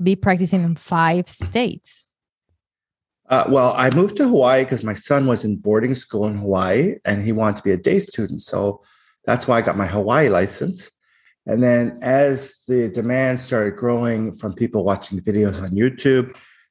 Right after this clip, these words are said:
Speaker 2: I decided I needed to expand a little bit. So I got, uh, Texas and Florida and New York as well. So, um, it's just, you know, out of necessity, gotta go where the people are at. And most people can find their way to one of those, uh, five states.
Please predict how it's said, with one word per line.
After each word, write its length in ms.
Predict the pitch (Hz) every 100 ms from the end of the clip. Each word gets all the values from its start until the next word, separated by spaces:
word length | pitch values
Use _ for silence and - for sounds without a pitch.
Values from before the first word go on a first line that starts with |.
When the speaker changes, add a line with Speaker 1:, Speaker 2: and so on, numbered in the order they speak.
| -
Speaker 2:
I 60 |
decided 420 | 113 123 135 123 113
I 80 |
needed 240 | 110 110 104
to 80 | 107
expand 420 | - - 113 120
a 60 |
little 160 | 113 107
bit. 260 | 101 95 -
So 100 | 107
I 60 |
got, 300 | 101 95 - -
uh, 140 | 80
Texas 560 | - 120 - - 117 -
and 100 | 101
Florida 340 | - 113 107
and 100 | 101
New 120 | 104 95
York 320 | 101 95 -
as 180 | 90 -
well. 360 | 76 - - _ _ _ _ _
So, 480 | - - 120 110 110
um, 480 | 107 104 104 104 - _ _ _ _ _ _ _ _ _ -
it's 160 | 247
just, 220 | 247 226 -
you 60 |
know, 120 | 180
out 200 | 135 139
of 100 | 139
necessity, 840 | 117 - - 120 - 131 131 147 135
gotta 180 | 127 120
go 160 | 117
where 160 | 117 117
the 100 | 107
people 440 | - 120 117 110
are 120 | 98 85
at. 440 | 92 113 156 - -
And 220 | 92 95
most 240 | 104 104 -
people 260 | 104 98
can 160 | - 90
find 320 | - 95 98
their 120 | 92
way 180 | 87 95
to 160 | 90 95
one 180 | 95
of 80 | 92
those, 340 | 92 95 92 - _ -
uh, 220 | 92 -
five 340 | - 82 95
states. 560 | - - - - - -